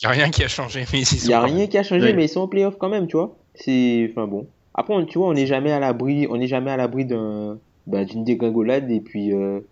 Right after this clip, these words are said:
Speaker 2: qu'il les fasse, hein, sur un malentendu, mais je pense pas, je pense pas, je pense pas que ça se, ça se fera comme ça. Je pense plutôt
Speaker 1: Parce
Speaker 2: qu'ils
Speaker 1: que
Speaker 2: vont, ils vont rentrer dans le rang. Et je me demande même est-ce que Miami n'est pas le plus dangereux concurrent pour les playoffs.
Speaker 3: Oui, oui, c'est, oui,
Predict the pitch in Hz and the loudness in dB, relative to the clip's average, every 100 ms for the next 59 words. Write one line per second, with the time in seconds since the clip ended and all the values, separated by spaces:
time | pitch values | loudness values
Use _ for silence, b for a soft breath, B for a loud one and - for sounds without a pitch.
0 | _ _ 120 120 117 170 254 185 180 143 | _ _ 0 2 2 0 -4 -2 -2 0
1 | 127 120 120 127 127 190 135 131 131 131 | 0 0 0 -2 0 0 2 0 -2 -4
2 | 131 - 143 143 143 143 135 127 127 131 | -4 -2 0 0 0 -2 -2 -4 -4 -4
3 | 131 123 123 120 127 127 139 139 131 117 | -4 -4 -4 -4 -6 -8 -6 -6 -2 -2
4 | 117 117 117 120 110 107 - - _ _ | -2 -6 -6 -4 -6 -6 -14 -20 _ _
5 | 127 - 131 131 117 113 113 110 110 113 | -8 -4 -2 0 2 2 0 0 -2 -2
6 | 113 117 113 107 123 117 107 113 131 143 | -2 -2 -2 -2 -2 -2 -2 0 0 0
7 | 143 143 170 165 160 139 135 151 147 139 | 0 0 0 0 0 -2 0 2 4 2
8 | 151 170 139 139 139 120 117 139 127 120 | 2 2 0 2 2 2 0 -2 0 0
9 | 113 127 120 117 117 117 123 110 104 104 | 2 0 -2 -2 0 0 0 -2 -2 -4
10 | 87 - 120 120 117 - - _ 110 117 | -4 -2 2 2 0 -8 -20 _ 0 2
11 | 107 107 101 104 | 2 0 2 2